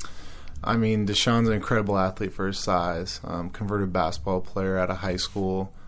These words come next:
um, went locally to Folsom High School out of here. Um, he's got a great smile. He's really fun to be around. Um, relentless pass rusher, but physical in the run game too. So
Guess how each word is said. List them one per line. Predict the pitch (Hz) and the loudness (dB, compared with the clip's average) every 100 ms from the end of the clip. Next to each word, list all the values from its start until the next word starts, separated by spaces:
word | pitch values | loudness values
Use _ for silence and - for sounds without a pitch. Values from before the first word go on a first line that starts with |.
| - | -6
um, | - 90 | -2 0
went | 95 95 - | 0 -2 -4
locally | 107 95 101 101 | -2 -2 0 0
to | 98 | 0
Folsom | - 98 95 95 | -2 -2 -2 -2
High | 98 95 | -2 -4
School | - 98 | -2 0
out | 98 | 0
of | 95 | 0
here. | 95 92 95 95 - - - - | -2 0 0 -2 -8 -8 -8 -6
Um, | 95 95 92 90 | -2 0 2 2
he's | 95 90 | 0 2
got | 107 | 2
a | 101 | 2
great | 92 104 95 | 2 2 2
smile. | - 104 101 101 101 | 0 0 2 2 0
He's | 101 95 | 0 0
really | 107 98 | 0 -2
fun | - 104 | 0 0
to | 101 | 0
be | 95 101 | 0 2
around. | 98 98 95 95 95 98 95 - | 2 2 2 2 2 0 -2 -6
Um, | 87 92 92 92 87 87 - - | -4 -2 0 -2 -2 -6 -10 -6
relentless | 107 104 101 87 98 | -2 0 0 -2 -4
pass | - 101 95 - | -2 0 0 0
rusher, | 98 95 101 101 | -2 0 -2 -2
but | 90 82 | -2 -4
physical | - 95 95 | -4 -4 -2
in | 95 | -2
the | 95 | -2
run | 98 98 | -2 -2
game | 92 87 | -2 -4
too. | 92 - 95 87 87 | -6 -6 -4 -4 -4
So | - 92 90 | -2 -2 -2